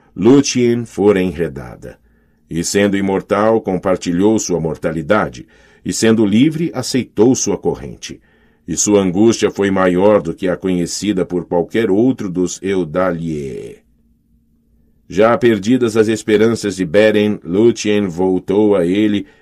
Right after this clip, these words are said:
enquanto estava sentado na escuridão.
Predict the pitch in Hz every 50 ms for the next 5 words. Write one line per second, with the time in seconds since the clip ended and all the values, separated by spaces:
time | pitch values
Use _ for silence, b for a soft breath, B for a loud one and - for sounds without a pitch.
0 | B B - 80 87 87 85 92 95 95 90 92 87 - - 98 92 85 90 -
1 | - 90 87 - - 92 90 85 78 78 80 78 76 - - - 78 76 71 -
2 | - 55 50 -